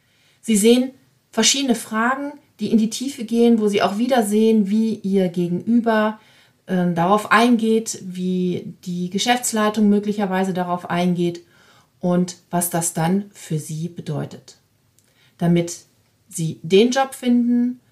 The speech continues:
der auch wirklich zu Ihnen passt, und dafür brauchen Sie Geduld, die richtigen Fragen und die richtige Strategie.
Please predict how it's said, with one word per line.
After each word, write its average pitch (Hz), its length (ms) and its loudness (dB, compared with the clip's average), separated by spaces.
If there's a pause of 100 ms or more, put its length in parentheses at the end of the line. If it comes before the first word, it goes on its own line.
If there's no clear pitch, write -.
(400)
der 175 300 2
auch - 160 -10
wirklich 214 320 2
zu - 120 -6
Ihnen 180 180 0
passt, - 520 -6 (340)
und 185 160 -2
dafür 214 500 0 (100)
brauchen 185 480 -2
Sie 233 120 -6
Geduld, 202 460 0 (520)
die 165 160 -2
richtigen 226 440 0
Fragen 170 500 -4 (800)
und 160 140 -8
die 151 40 -6
richtige 160 360 -6
Strategie. - 520 -6